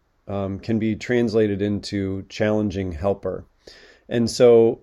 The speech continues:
God, because he's put us on this earth to do work, um, expects us to challenge him a little. So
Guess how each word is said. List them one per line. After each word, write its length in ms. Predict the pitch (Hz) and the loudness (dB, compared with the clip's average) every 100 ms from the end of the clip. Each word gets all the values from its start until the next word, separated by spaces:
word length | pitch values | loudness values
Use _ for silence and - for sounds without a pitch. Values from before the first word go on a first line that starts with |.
| 117 | 0
God, 500 | 120 123 135 123 110 | 2 4 4 2 -4
because 420 | 117 - 123 117 | -8 0 2 2
he's 220 | 123 104 | -2 -4
put 200 | - 127 | -2 0
us 140 | 123 117 | 0 0
on 180 | 110 | -2
this 200 | 101 98 - | -2 -4 -2
earth 380 | 110 107 - - | 0 -2 -4 -12
to 280 | - 101 98 | -6 -4 -4
do 280 | 85 101 | -6 -6
work, 640 | 95 110 160 107 101 - - _ _ _ - | -4 -4 0 0 0 -6 -20 _ _ _ -4
um, 480 | 110 107 104 - - | -2 0 -2 -6 -6
expects 560 | 123 117 - 143 160 - | -6 -4 -2 -2 -2 0
us 240 | 107 - | 0 0
to 120 | - 110 | -6 -10
challenge 600 | - 110 110 110 101 - | -4 0 0 0 -2 -4
him 300 | 95 92 95 | -6 -6 -8
a 100 | 101 | -6
little. 440 | 98 92 87 - _ _ _ - | -4 -4 -6 -10 _ _ _ -10
So 580 | - 117 110 107 - | 2 4 6 4 0